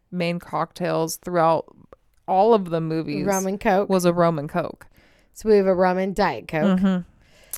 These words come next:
Speaker 2: And then you also have our chocolate bunnies.
Speaker 1: Oh, yes. The chocolate bunny that I stole from my daughter. That was from your mom.
Speaker 2: Perfect.
Speaker 1: Yeah.
Speaker 2: We have so many
Speaker 1: So many
Speaker 2: props.
Speaker 1: props. I can't wait.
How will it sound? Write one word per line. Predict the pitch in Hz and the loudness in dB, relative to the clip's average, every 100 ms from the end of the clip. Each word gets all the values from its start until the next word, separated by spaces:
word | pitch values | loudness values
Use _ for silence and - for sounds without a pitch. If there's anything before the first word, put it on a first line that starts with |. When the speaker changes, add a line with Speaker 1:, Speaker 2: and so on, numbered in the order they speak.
| - | -4
Speaker 2:
And | 208 208 | -2 0
then | 202 214 208 196 196 196 | 2 2 2 0 -2 -4
you | 214 196 | -2 -2
also | 180 208 | 0 -2
have | 190 185 - | -2 -4 -4
our | 190 | -2
chocolate | 190 180 180 240 | -2 -6 -6 0
bunnies. | 226 190 185 202 269 294 - | 2 2 2 0 -2 -4 -2
Speaker 1:
Oh, | 247 220 | 2 4
yes. | 226 196 - | 4 2 -4
The | - | -8
chocolate | - 208 208 202 | -4 -2 -2 -2
bunny | 208 180 | 0 -2
that | 165 | -4
I | 160 | -4
stole | - 185 170 - _ _ | -4 -2 -2 -4 _ _
from | - 190 | -8 -4
my | 190 | -2
daughter. | 185 180 170 165 - | 0 2 2 -2 -4
That | 185 | -6
was | 180 175 | -4 -4
from | 180 175 | -4 -2
your | 170 | -2
mom. | 170 139 156 - _ _ | 0 -2 -4 -12 _ _
Speaker 2:
Perfect. | - 214 - - - - | -2 -2 -4 -10 -12 -4
Speaker 1:
Yeah. | 208 | 0
Speaker 2:
We | |
have | 254 254 | 2 2
so | - 269 285 | 2 2 2
many | 214 220 233 247 254 | 0 -2 -2 -4 -6
Speaker 1:
So | - - 240 | -2 4 6
many | 339 | 8
Speaker 2:
props. | 277 | 6
Speaker 1:
props. | 339 359 - - - | 4 2 0 -4 -6
I | |
can't | 208 240 254 | -6 -4 -4
wait. | 285 - | -4 -6